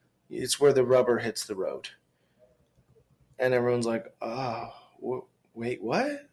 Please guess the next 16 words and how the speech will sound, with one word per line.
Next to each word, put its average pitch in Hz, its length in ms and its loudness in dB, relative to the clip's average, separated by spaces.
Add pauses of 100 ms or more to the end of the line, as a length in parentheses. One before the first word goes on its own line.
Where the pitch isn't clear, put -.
(260)
Wh-, 127 280 -10
what 143 120 0
does 143 100 -6
that, 135 300 0 (180)
what 143 120 2
does 143 100 -4
that 113 180 0
mean?" 135 440 -4 (760)
And 127 80 -4
he's 120 160 -2
like, 120 220 0
"Well, 160 640 6 (360)
we 131 80 4
don't 110 200 2
know 82 120 -8
yet." - 220 -12